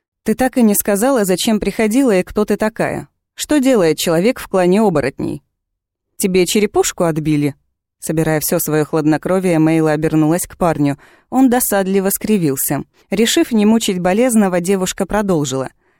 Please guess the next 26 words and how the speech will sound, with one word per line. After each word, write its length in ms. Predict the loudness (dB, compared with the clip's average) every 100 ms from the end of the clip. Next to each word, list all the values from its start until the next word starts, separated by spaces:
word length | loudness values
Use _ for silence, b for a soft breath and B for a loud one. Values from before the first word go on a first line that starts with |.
| _ _
"Пять 240 | -2 0
лет 240 | 2 2 2
назад 420 | 2 2 0 -2
ты 100 | -2
сам 260 | -2 2 2
меня 200 | 4 2
сюда 280 | 0 -2 -2
привёл, 420 | -2 -4 -4 -8 _
а 80 | -8
теперь 300 | -4 0 0
задаёшь 420 | 0 2 2 2
глупые 420 | 2 0 2 0 2
вопросы". 580 | 0 -2 -6 -6 -10 -14 _ _ _ _ _ _ -4
"Мейла? 580 | 0 2 2 2 0 -4 _ _ _ -4
Магичка?" 800 | 0 0 0 0 -2 -4 -6 -8 _ _ _ _ -8
поразился 480 | -4 -2 -2 -2 -2
Лириат, 420 | -2 0 0 -2
рассматривая 640 | -4 -4 -2 -2 -2 -2 -2
изрядно 380 | -2 -2 -2
похудевшую 680 | -4 -4 -4 -2 -2 -2 -4
девушку. 580 | 0 -2 -2 -8 -12 -14 b b
То-то 320 | -2 -2 2
ему 380 | 0 2 2 2
показалось 720 | 0 -2 -2 0 0 0 -2
лицо 440 | 0 0 0 0 0
знакомым. 720 | 2 0 0 -2 -2 -6